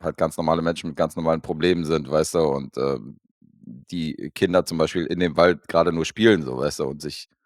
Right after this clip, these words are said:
und da ihren Spaß haben, so wie andere normale Kinder, aber gegen Ende wird das Ganze wiederum ein bisschen gedreht. Also ich weiß nicht, wie, inwiefern wir spoilern wollen, aber da ist halt so der Punkt, wo ich sage, hm, hier wird halt, äh, der Ruf oder, oder so ein bisschen so das Image gefestigt, was die Leute vielleicht sowieso damals hatten.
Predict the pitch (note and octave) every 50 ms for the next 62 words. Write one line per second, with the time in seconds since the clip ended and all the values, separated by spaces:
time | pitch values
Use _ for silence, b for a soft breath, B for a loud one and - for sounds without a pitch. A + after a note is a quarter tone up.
0 | _ _ _ _ _ _ _ _ _ _ _ _ - E2+ D2+ F2+ F2 F2 D#2 E2+
1 | D2+ - - G2+ G#2+ G#2 - F2+ C#2+ C#2+ D#2+ D#2 E2 D2 E2+ G2 F#2 F#2 E2+ D#2+
2 | D2+ D2+ D#2 D#2 - - D#2+ D2 C#2 B1+ G#1+ A#1 D2 D2 C#2+ C#2 C2+ - _ _
3 | _ _ _ _ _ _ _ _ _ _ _ _ _ _ _ _ _ - E2 F2+
4 | E2+ D2 - - D2+ F2+ G2+ G2 F#2+ G#2+ G#2 A#2 G#2 - A2+ G#2+ G#2+ A2 G#2 G#2+
5 | A2 G#2+ G#2 G#2 G2+ G#2+ - A2+ G2+ G#2 F#2 G2+ A#2 A2 E2+ D#2 D2 C#2+ D#2 D2+
6 | E2+ F2 F2 F2 F2+ F2 D#2+ D#2+ C#2 D#2+ E2 D2+ D#2 C#2+ D2+ F2 E2+ E2 F2 -
7 | G2 F2+ F2 E2+ - - F2 F2 G2 G2+ G2 F#2 G2+ G2+ G2+ F2+ F2+ F#2 E2+ F2
8 | F#2 F#2+ - G2+ F#2+ - G2 F#2 F#2 - G#2 G2+ F#2 G2 F#2+ F#2 F#2+ G2 G2 G#2
9 | E2+ - - A#2 B2+ C3 C#3+ C#3+ - _ _ _ _ _ _ _ _ _ _ _
10 | _ _ _ - - A#2 G#2+ A2 A#2+ A#2 - - A2 A2 A2 G2 - - C#2 F2
11 | G2+ G#2 G#2 G2 F#2+ G#2 A2 G2+ G2+ A2 B2+ C3 C3 - F#2+ G2+ G#2 G2+ F2+ C#2
12 | C#2 F#2+ G#2 G#2 G2 G2+ G2 F#2 G#2 - A2+ G#2+ G2+ F#2+ G#2 G2 G2 - - G#2
13 | A2 G#2+ - - G2+ - G#2+ G#2 - - G#2+ - - - G2 - - G2 F#2+ G#2
14 | G#2 - G2 - G2 G2+ G2 - F#2+ F#2+ F#2+ A2+ A#2+ G2 E2+ D2+ D#2 D#2+ - F2
15 | D#2+ - G#2 B2+